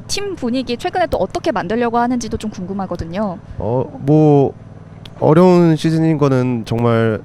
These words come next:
Speaker 2: 누구든지 다 알 정도로 좀 어려운 시즌이긴 한데 뭐 사실, 어,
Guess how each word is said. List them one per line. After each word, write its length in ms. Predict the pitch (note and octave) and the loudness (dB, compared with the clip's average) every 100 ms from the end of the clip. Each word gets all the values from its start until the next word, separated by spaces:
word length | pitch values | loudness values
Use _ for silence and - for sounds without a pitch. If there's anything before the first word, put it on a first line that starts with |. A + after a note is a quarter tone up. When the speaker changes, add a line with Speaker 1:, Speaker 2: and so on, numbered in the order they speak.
| - - - - - - | -12 -16 -16 -16 -16 -10
Speaker 2:
누구든지 560 | A#2+ C3+ D#3 D3+ D3 B2+ | -6 0 2 2 0 -2
다 540 | A#2+ A#2 A2 A2 G#2 - - - - - - C#3+ | 0 2 2 2 0 -4 -12 -18 -20 -20 -18 -12
알 140 | - B2 | -2 -2
정도로 340 | C#3 C3+ A#2 | 0 -2 -2
좀 180 | A#2 B2 | -2 0
어려운 320 | A2 C3 C3+ | 2 4 2
시즌이긴 500 | C3 C#3+ D#3+ D3+ C#3 | 0 -2 0 2 2
한데 380 | C#3+ D3+ D3+ B2 - | 0 2 0 0 -4
뭐 200 | G#2 G2+ | -4 -2
사실, 440 | A2+ A2 A2+ G2+ G2 - - - - - - - - - - - | -2 -2 -2 -2 -4 -14 -18 -18 -20 -20 -20 -20 -20 -20 -20 -16
어, 640 | - F#2 G2 G2+ G2+ G2+ | -10 -6 -4 -4 -4 -4